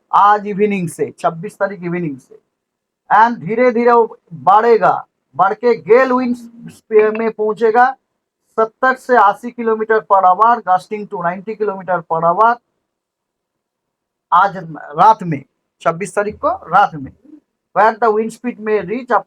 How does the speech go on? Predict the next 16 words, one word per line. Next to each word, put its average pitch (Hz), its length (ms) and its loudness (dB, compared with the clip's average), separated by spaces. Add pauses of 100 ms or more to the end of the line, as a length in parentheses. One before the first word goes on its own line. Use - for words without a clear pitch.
(120)
to, 349 160 -10 (220)
और 185 340 2
मिदना-, 233 480 -2
ईस्ट 294 220 -10
मिदनापुर 208 480 0
में, 302 160 -6
जैसा 208 280 -2
मैं 196 180 -4
बता, 247 260 -4
स-, 262 140 -12
सिक्सटी - 720 -12
to 208 80 -4
सेवेंटी 202 400 -6
kilometer 185 400 -6
per 156 260 -6
hour, 196 260 2